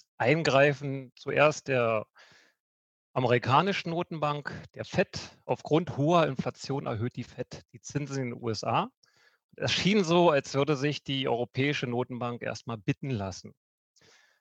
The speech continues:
Da war lange Zeit nichts. „Wir haben kein Problem“, aber dann wurde der Inflationselefant unter dem Teppich so groß, dass er nicht mehr weggekehrt werden konnte. Und am siebenundzwanzigsten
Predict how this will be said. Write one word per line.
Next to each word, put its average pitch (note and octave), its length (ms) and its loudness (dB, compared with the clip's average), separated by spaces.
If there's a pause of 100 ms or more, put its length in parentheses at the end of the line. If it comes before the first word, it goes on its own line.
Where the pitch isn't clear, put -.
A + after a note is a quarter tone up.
(140)
Da A2+ 120 -8
war A2+ 140 2
lange A#2 240 -2
Zeit - 260 -4
nichts. - 400 -8
„Wir A#2 100 -2
haben C3 200 -2
kein C3 260 -6
Problem“, C3 440 0
aber A#2+ 180 0
dann A#2 160 -4
wurde B2+ 200 -2
der A2+ 460 -2 (1040)
Inflationselefant F3 1500 6
unter E3+ 260 0
dem C#3+ 160 -2
Teppich C#3+ 420 -4
so D#3 200 -2
groß, C3+ 320 0
dass C3 160 -8
er B2+ 80 -6
nicht C3+ 260 -10
mehr B2 160 -6
weggekehrt C3+ 540 -10
werden B2+ 400 -4 (320)
konnte. D3+ 580 2
Und B2 380 0
am A#2 320 -4
siebenundzwanzigsten C3+ 1300 -8